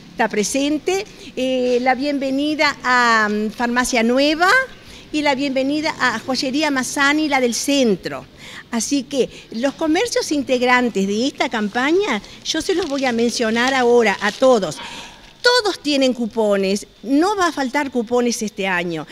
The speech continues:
Se van, mandó a, se mandó a hacer tres veces más de lo que se hacía siempre. Así que soliciten, comprando o no comprando, soliciten igual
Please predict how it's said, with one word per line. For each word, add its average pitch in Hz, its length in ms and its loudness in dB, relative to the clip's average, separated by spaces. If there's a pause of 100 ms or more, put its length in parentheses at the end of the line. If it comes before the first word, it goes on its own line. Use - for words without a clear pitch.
(160)
Se 247 200 -2
van, 277 260 0
mandó 233 280 -2
a, 269 100 -4
se - 160 -10
mandó 233 340 -4
a - 60 -10
hacer 262 340 -4 (160)
tres 359 280 -2
veces 262 320 -2
más 160 440 -6 (200)
de 208 80 2
lo 214 100 -2
que 202 80 -4
se 202 100 -4
hacía 226 300 -2
siempre. 190 400 -4
Así 254 160 -4
que 240 180 -4 (380)
soliciten, 285 800 -2
comprando 262 680 -2
o 247 60 0
no 294 140 0
comprando, 320 500 -2
soliciten 262 560 -2
igual 226 360 -2